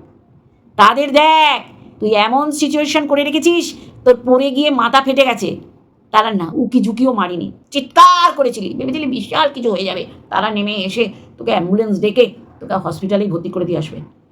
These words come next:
সেগুলো বালি। Actually তুই যা করবি তাই তো তারাও করবে, না? তুই তো এক ছেলের বউ, তোর দায়িত্ব কি ছিল বল? কি বলবো রোজ রোজ,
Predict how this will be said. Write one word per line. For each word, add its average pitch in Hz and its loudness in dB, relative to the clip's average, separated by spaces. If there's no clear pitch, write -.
সেগুলো 262 0
বালি। 185 0
Actually 269 -4
তুই 277 -2
যা 262 2
করবি 269 -4
তাই 240 4
তো 262 -4
তারাও 247 2
করবে, 180 -4
না? 269 0
তুই 359 6
তো 415 4
এক 381 4
ছেলের 381 2
বউ, 190 0
তোর 311 0
দায়িত্ব 302 2
কি 381 4
ছিল 247 -4
বল? 233 2
কি 302 2
বলবো 233 0
রোজ 196 -2
রোজ, 160 -6